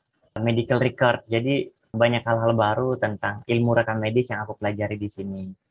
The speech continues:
Nah, sukanya lagi ketika kita udah melihat nih seberapa banyak pasien yang terkonfirmasi, seberapa banyak pasien yang sudah sembuh. Nah,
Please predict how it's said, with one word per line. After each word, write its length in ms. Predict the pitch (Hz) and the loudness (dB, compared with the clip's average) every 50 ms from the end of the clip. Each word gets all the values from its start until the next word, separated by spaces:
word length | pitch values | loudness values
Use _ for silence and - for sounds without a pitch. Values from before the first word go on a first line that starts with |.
| _ _ _ _ _ _ _ _ _ 113 | _ _ _ _ _ _ _ _ _ -2
Nah, 160 | 110 104 - - | -2 -2 -2 -6
sukanya 480 | _ - 117 110 117 107 113 117 120 113 | _ -4 -2 0 2 0 2 2 0 2
lagi 400 | 113 110 110 113 123 156 151 - | 2 2 0 0 0 -2 -4 -4
ketika 640 | - - - - 117 - - 143 147 143 - - - - _ _ _ _ _ _ _ | -8 -8 -8 -8 -6 0 2 2 4 2 2 0 -4 -8 _ _ _ _ _ _ _
kita 320 | 120 - 143 139 131 139 | -4 2 4 4 4 4
udah 240 | 135 123 120 117 113 | 4 4 4 2 2
melihat 400 | 117 117 117 117 120 135 139 147 | 0 0 0 0 0 0 0 0
nih 240 | 156 143 123 117 - _ | 0 0 0 -2 -6 _
seberapa 400 | - - 107 110 110 110 110 120 | -14 -8 -2 2 2 2 4 2
banyak 320 | 117 113 113 117 123 117 - | 4 4 4 2 2 -2 -4
pasien 480 | - 110 107 - 113 113 113 113 113 | -4 -6 -6 -4 -4 -2 -2 -2 -4
yang 160 | 110 107 104 104 | -6 -6 -8 -8
terkonfirmasi, 1040 | - 110 98 104 104 98 107 104 113 127 143 139 - 135 127 123 127 123 123 127 - _ _ _ _ _ _ | -8 -6 -6 -6 -6 -6 -6 -2 0 0 0 0 0 -2 0 2 2 0 0 -2 -6 _ _ _ _ _ _
seberapa 680 | - - 107 107 107 110 104 101 101 - - 107 104 104 104 101 101 101 101 101 101 101 101 101 98 - _ _ _ _ | -10 -6 -2 0 2 2 2 2 0 -2 -2 0 0 2 2 2 0 0 0 0 0 0 -2 -4 -6 -10 _ _ _ _
banyak 400 | _ 110 110 107 113 107 - - - _ _ _ _ | _ -2 0 0 0 -2 -4 -6 -12 _ _ _ _
pasien 400 | 104 101 - - 107 107 107 107 | -4 -4 -2 -2 -2 -2 0 -2
yang 160 | 104 101 104 | -4 -4 -6
sudah 560 | 101 - 107 107 104 104 104 104 104 104 110 - - | -6 -6 -6 -2 0 2 2 2 2 -2 -4 -10 -16
sembuh. 480 | - - 143 147 143 139 135 135 131 127 | -8 -4 -2 0 2 2 2 2 0 0
Nah, 160 | 117 107 | -2 -2